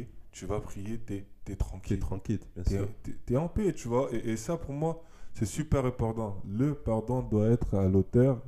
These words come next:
Speaker 1: des dégâts causés.
Speaker 2: Yes.
Speaker 1: Et ensuite, si, ce qui est aussi important, et là, je m'adresse un peu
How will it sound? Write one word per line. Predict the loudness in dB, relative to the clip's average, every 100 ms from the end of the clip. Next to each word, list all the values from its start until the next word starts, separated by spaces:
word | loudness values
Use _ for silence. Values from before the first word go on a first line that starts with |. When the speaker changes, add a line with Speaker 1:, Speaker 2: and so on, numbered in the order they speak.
| -6
Speaker 1:
des | -4
dégâts | -2 -2 -2 -4 -6
causés. | -6 -4 -4 -4 -6 -8 -4
Speaker 2:
Yes. | -4 -4 -12 -16 -16 -14 -14 -10 -8
Speaker 1:
Et | -4 -2
ensuite, | -2 -4 -6 -8 -12 -14 -10 -8 -8 -12 -16 -16 -16 -12
si, | -4 0 0 0
ce | 0
qui | 2
est |
aussi | 2 2
important, | 0 4 4 6 2 0 -2 -8 -10 -14 -16 -14 -12 -8
et |
là, | -2 0 0
je | -2
m'adresse | -2 -2 -4 -2
un | -4
peu | -2 -2